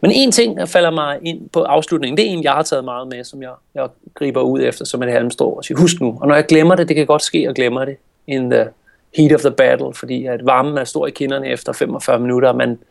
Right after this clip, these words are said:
man har en underbevidsthed, der siger, "Nu, nu vil jeg godt snart ned, fordi nu er jeg i mål." Øhm, det er Steiner Ditlevsen, som også har været speaker på, øh, på Formidlerdagen. Han har lært mig at huske, for at sikre,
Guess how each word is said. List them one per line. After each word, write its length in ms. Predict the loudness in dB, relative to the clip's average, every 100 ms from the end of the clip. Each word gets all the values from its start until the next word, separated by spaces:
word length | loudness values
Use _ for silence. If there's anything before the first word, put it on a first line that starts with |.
| _ _ _ -6
man 120 | -2
har 120 | 0
en 60 | 2
underbevidsthed, 680 | 2 2 0 -2 -4 -8 -8
der 60 |
siger, 180 | -6 -4
"Nu, 220 | -2 -2
nu 140 | 0 4
vil 60 |
jeg 100 | 4
godt 200 | 4 0
snart 260 | -2 -2 0
ned, 260 | 0 0
fordi 300 | -2 -4 -2
nu 160 | -2 0
er 60 | 4
jeg 140 | 4
i 40 |
mål." 340 | 6 4 2 -2 _ -20 -20 -20 _ _ -6
Øhm, 460 | 0 0 0 -4 -8 _ -2
det 60 |
er 40 | 0
Steiner 340 | 0 -2 -2
Ditlevsen, 760 | 2 2 4 2 2 -4 -12 -14 _ _ _
som 220 | -6 -2 2
også 220 | 0 0
har 80 | 2
været 240 | 2 0
speaker 380 | 0 -4 0 -4
på, 360 | -2 0 0
øh, 120 | -2 -6 -6
på 120 | -4
Formidlerdagen. 680 | -2 -2 -2 -2 -2 -2 -10 _ -20 _ _
Han 200 | -2 0
har 100 | 2
lært 300 | 2 2 0
mig 240 | -4 -4 -6 -8
at 340 | -2 0 -2 -4
huske, 460 | -2 0 0 -2 -6 -8 _ _ _ -2
for 140 | 0
at 240 | 0 -6 -6
sikre, 440 | 0 0 0 -2